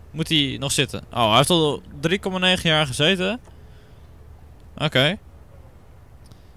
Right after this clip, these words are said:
Eh, hij mag op zich bijna vrij, want de laatste twee jaar, die zijn, ehm, die zijn voorwaardelijk. Dus, eh, dat blauwe gedeelte is volgens mij in ieder geval voorwaardelijk. Dus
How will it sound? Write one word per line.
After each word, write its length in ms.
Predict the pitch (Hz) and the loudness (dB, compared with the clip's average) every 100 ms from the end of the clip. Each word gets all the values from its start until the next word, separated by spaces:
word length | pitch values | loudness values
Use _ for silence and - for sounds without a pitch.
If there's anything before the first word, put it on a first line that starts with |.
| - | -16
Eh, 340 | - 135 127 139 | -6 -2 0 2
hij 140 | 151 | 2
mag 340 | 156 156 214 - | 2 2 2 0
op 180 | 160 - | -4 0
zich 380 | - 208 269 170 | 2 2 2 2
bijna 420 | 165 226 208 165 | 2 2 2 0
vrij, 460 | - 147 196 262 | 2 2 2 2
want 400 | 180 175 180 - - | 2 0 0 -4 0
de 120 | 151 | 2
laatste 400 | 156 202 - 147 | 2 2 0 -6
twee 380 | - - 170 180 | -2 4 6 6
jaar, 340 | 147 147 208 190 | 6 4 4 0
die 120 | 160 | 2
zijn, 420 | 156 151 147 139 | 4 4 2 -2
ehm, 500 | 104 123 117 113 117 - - - - - - - - - - - - - - - - - | 0 4 4 2 -4 -14 -20 -20 -20 -20 -20 -20 -20 -20 -20 -20 -20 -20 -20 -20 -20 -10
die 100 | 143 | -4
zijn 200 | 131 147 | 0 0
voorwaardelijk. 680 | - 135 113 135 156 160 247 - - - - - - - - - - - - - - | 2 2 2 2 2 -2 -4 -8 -20 -20 -20 -20 -20 -20 -20 -20 -20 -20 -20 -20 -18
Dus, 480 | - 135 135 127 - | -2 2 4 2 -2
eh, 380 | - 127 120 87 - 107 - | 0 2 2 -2 -6 -10 -4
dat 180 | 135 | -2
blauwe 260 | 113 135 143 | 2 4 2
gedeelte 300 | - 131 127 | 0 -2 0
is 120 | 123 | -4
volgens 260 | - 127 - | -2 -2 0
mij 140 | 127 135 | 2 2
in 40 | |
ieder 140 | 127 | 0
geval 220 | 120 117 113 | -2 -2 -2
voorwaardelijk. 680 | 120 110 117 135 127 143 | -2 0 0 0 -2 -4
Dus 280 | 127 113 - | -6 -6 -8